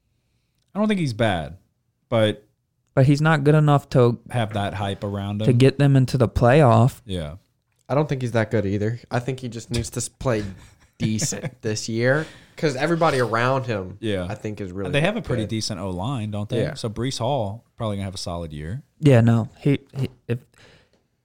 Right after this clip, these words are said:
Speaker 2: he's gonna need to have a Heisman caliber year for them to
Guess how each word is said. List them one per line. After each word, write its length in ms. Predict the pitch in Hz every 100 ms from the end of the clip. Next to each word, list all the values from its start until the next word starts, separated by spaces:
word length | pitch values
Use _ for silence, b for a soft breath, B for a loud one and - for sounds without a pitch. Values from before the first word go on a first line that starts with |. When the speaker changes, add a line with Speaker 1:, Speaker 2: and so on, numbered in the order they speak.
| _ _
Speaker 2:
he's 220 | - 147 151
gonna 200 | 156 139
need 140 | 135
to 80 | 123
have 140 | 120
a 80 | 123
Heisman 420 | 123 120 120 117
caliber 380 | 120 123 135 131
year 260 | 127 127 127
for 180 | -
them 260 | 120 117 117
to 200 | - 117